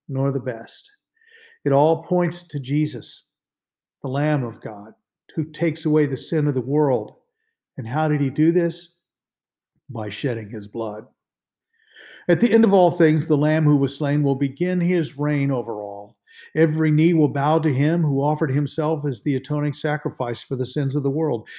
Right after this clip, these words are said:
And we will join Adam and Eve and all who receive the gift of salvation in eternal praise of him who calls us into account and clothes us with the righteousness of Christ. He will wipe away every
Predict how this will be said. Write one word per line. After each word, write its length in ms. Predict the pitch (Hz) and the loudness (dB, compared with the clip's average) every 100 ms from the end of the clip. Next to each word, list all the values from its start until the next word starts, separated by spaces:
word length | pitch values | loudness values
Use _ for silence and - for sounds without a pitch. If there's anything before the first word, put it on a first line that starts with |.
| - | -4
And 160 | 156 156 | 2 6
we 100 | 208 | 6
will 120 | 214 | 4
join 320 | 156 180 170 | 4 2 2
Adam 320 | 139 151 156 147 | 2 2 2 2
and 100 | 143 | 2
Eve 360 | 156 135 131 | 2 2 -2
and 140 | 139 143 | -2 2
all 240 | 156 156 | 2 2
who 120 | 151 | 2
receive 480 | 139 135 - 208 156 | 0 -2 -2 -2 -2
the 80 | 120 | -4
gift 260 | 123 - | -4 -6
of 80 | 123 | -12
salvation 640 | - 120 120 131 131 160 160 | -6 -6 -2 -4 -4 -8 -4
in 140 | 160 | -4
eternal 340 | 160 170 170 | -4 -4 -6
praise 360 | 151 170 170 143 | -2 2 2 2
of 120 | 110 | -2
him 280 | 123 117 131 - - - | -6 -8 -8 -10 -20 -4
who 120 | 139 | -4
calls 340 | - 143 123 127 | 0 0 0 -2
us 160 | - | -4
into 280 | 139 110 127 | -6 -2 -2
account 400 | 113 123 110 113 _ _ _ _ | -2 -6 -8 -12 _ _ _ _
and 160 | 135 123 | -10 -2
clothes 320 | 160 151 110 | 4 4 2
us 220 | 110 - | -8 -8
with 120 | 127 - | -12 -8
the 80 | |
righteousness 640 | 120 117 117 127 - 123 - | -6 -6 -8 -16 -14 -14 -12
of 120 | - | -14
Christ. 480 | - 110 - - - _ _ _ _ _ _ _ | -16 -16 -18 -18 -20 _ _ _ _ _ _ _
He 120 | 139 | -4
will 200 | 120 123 | 0 0
wipe 300 | 127 135 135 | 0 0 0
away 540 | 143 135 131 127 127 170 _ - | 2 2 2 0 -4 -10 _ -6
every 520 | 135 127 139 139 143 | -6 -2 -2 -2 -4